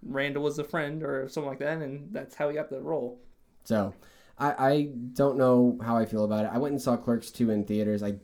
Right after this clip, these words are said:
Speaker 2: probably won't see Clerks three in theaters. I'll see it at some point.
Speaker 1: I'll see it in theaters, probably. I, I,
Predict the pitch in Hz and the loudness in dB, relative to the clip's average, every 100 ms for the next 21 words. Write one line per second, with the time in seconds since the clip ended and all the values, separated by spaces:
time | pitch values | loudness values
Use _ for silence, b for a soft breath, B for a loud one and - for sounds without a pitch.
0 | - 98 104 90 90 - - 92 - 87 | -6 -2 -2 -4 -6 -10 -8 -8 -8 -14
1 | 85 - 98 95 95 98 98 98 - 170 | -12 -10 -10 -8 -8 -10 -10 -12 -12 -12
2 | - 87 87 - 80 262 254 113 107 107 | -10 -10 -12 -14 -6 -4 -2 -4 -6 -8
3 | 113 117 117 127 127 127 156 165 - | -8 -8 -6 -6 -4 -4 -2 -2 -6